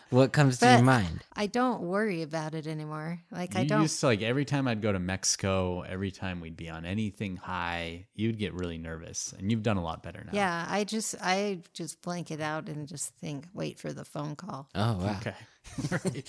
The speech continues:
Speaker 1: <laughs> All right, I got a couple more.
Speaker 2: Okay.
Speaker 1: Courtney one two three, are you ever surprised at the personal stories they tell on the podcast?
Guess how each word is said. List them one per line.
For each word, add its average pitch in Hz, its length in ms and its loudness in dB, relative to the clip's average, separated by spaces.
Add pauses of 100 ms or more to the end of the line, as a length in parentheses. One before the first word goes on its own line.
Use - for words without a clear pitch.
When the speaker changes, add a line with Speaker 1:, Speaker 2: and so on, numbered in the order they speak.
(260)
Speaker 1:
<laughs> - 100 -10
All 151 120 6
right, 123 200 6
I 139 120 6
got 160 160 6
a 147 40 4
couple 143 300 4
more. 90 220 2 (240)
Speaker 2:
Okay. - 260 -6 (100)
Speaker 1:
Courtney 160 600 10
one 139 240 8
two 147 160 4
three, 117 480 4 (380)
are 120 80 6
you 131 140 10
ever 165 200 8
surprised 143 580 4
at 131 140 -2
the 117 80 0
personal 127 460 2
stories 113 460 4
they 104 120 0
tell 104 220 0
on 98 180 0
the 85 80 -2
podcast? - 720 -8